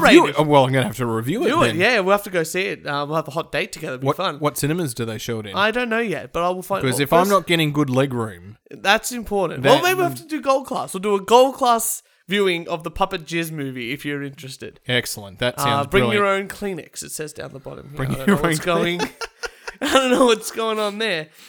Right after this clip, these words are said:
Speaker 2: But yeah, very interesting. So they're going to, the lawsuit makes it clear that Sesame isn't looking to shut down the f-, movie. Uh, just to put a little more distance between its, uh, violence,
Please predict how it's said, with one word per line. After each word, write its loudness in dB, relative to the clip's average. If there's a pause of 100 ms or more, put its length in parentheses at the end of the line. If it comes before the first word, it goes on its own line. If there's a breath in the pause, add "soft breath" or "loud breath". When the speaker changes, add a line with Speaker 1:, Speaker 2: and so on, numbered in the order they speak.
(220 soft breath)
Speaker 2:
But -8
yeah, 4
very -4
interesting. -8
So -4
they're -6
going -6
to, -4
the -6
lawsuit 0
makes -4
it -10
clear -2
that -4
Sesame -6
isn't -4
looking -8
to -10
shut -12
down -8
the -10
f-, -18
movie. -6 (600 soft breath)
Uh, 2
just -8
to -10
put -4
a -2
little -4
more 0
distance -8
between -6
its, -10
uh, 0
violence, 2